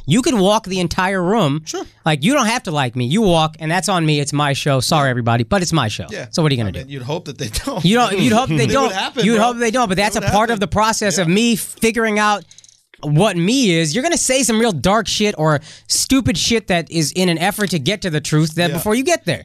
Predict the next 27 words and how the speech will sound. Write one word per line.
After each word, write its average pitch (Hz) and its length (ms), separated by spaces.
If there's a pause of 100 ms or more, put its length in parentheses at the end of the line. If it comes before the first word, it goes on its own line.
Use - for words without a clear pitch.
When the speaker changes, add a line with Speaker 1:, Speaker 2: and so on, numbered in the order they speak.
Speaker 2:
Dude, 131 260
it's, - 360
yo, 139 100
yo, 127 320
I 123 100
mean, 127 200
this 151 180
weekend 147 340
is 113 120
a 110 60
perfect 127 280
example. 110 400
Friday 147 480
night, 117 320 (420)
I 120 120
did 117 200
four 127 280
shows 123 320
in 123 40
the 117 60
city, 120 380
and 117 100
I 123 80
would 135 160
say 135 120
I 127 100
walked 117 480